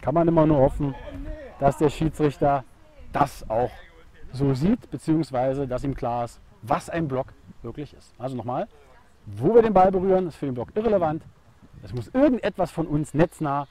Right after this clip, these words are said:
und oberhalb der Netzkante gewesen sein. Okay, das waren so die wichtigsten Fragen, die mir immer wieder einfallen und die auch ganz oft gestellt werden. Äh, ich hoffe, ich konnte ein bisschen Klarheit schaffen. Ansonsten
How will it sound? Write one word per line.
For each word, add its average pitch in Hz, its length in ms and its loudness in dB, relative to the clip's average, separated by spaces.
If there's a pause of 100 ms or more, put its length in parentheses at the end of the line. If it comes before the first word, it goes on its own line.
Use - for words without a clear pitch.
(520)
und 147 260 -4
oberhalb 143 400 2 (260)
der 127 100 -2
Netzkante 117 640 -6
gewesen 104 360 -8
sein. - 140 -16 (1300)
Okay, 123 300 0 (180)
das - 180 0
waren 220 160 4
so 208 120 4
die 180 220 0 (280)
wichtigsten 226 520 -2
Fragen, 175 360 2
die 170 80 -2
mir 208 160 0
immer 277 200 2
wieder 233 160 0
einfallen 226 480 0
und 202 200 -8
die 202 160 -4
auch 190 180 -8
ganz 180 180 -4
oft 190 160 -6
gestellt 175 380 -6
werden. 220 300 -2 (680)
Äh, 156 280 2 (300)
ich - 100 0
hoffe, 180 160 2
ich 156 80 -4
konnte 175 260 2
ein 151 60 -2
bisschen 170 240 -4
Klarheit 196 340 -4
schaffen. 214 300 -4
Ansonsten 220 520 2